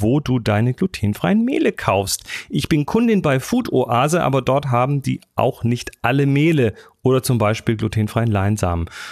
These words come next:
Und einen Supermarkt vor Ort, der alles führt, gibt's leider auch nicht.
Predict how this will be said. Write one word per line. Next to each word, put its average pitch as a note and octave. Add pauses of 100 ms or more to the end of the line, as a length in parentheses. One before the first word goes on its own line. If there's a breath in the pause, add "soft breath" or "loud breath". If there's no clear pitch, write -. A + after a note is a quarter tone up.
(140)
Und G#3+
einen E3
Supermarkt E3
vor C3+
Ort, C3
der C3 (100)
alles C#3
führt, -
gibt's -
leider A#2
auch G2
nicht. G#2